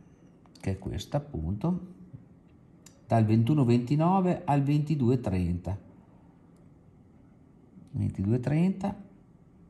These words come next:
al ventuno trenta. Così, in questa maniera qua,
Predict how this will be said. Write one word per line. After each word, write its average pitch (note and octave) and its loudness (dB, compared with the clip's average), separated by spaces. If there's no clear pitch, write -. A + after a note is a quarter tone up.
al C#3+ 0
ventuno C#3 0
trenta. A#2 -6
Così, D#3 2
in A#2 0
questa A2+ 0
maniera A2+ 4
qua, G2+ 2